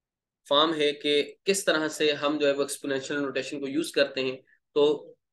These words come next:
दौरान लेक्चर में आपको बताता गया कि हम जो है वो exponential notation का यूज़ क्यों करते हैं। तो हमने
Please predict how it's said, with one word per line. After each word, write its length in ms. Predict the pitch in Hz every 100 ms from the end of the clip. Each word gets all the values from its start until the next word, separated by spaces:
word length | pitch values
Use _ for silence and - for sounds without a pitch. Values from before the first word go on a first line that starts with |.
| -
दौरान 320 | 135 139 170
लेक्चर 520 | 165 156 - 165 160 - _ -
में 80 | 147
आपको 260 | 147 151
बताता 440 | 143 143 139 139 165
गया 260 | 160 151
कि 200 | 151 -
हम 320 | 143 139 151 151
जो 120 | 139
है 200 | 139 139
वो 420 | 139 139 143 143 139
exponential 640 | 135 143 139 139 143 147
notation 500 | 143 131 135 135 143
का 80 | 143
यूज़ 400 | 135 139 143 - -
क्यों 200 | 170 170
करते 340 | 143 135 139
हैं। 280 | 135 131 127 - _ _ _ _
तो 400 | 135 131 127 - _ _ _
हमने 500 | 139 151 147 139 107